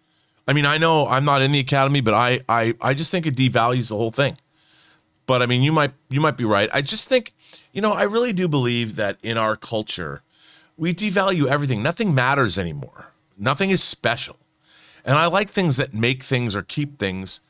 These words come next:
special. And I think the Oscars celebrates, unlike anything else, the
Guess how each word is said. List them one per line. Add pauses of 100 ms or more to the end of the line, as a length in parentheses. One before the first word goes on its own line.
(300)
special.
And
I
think
the
Oscars (320)
celebrates, (380)
unlike
anything
else,
the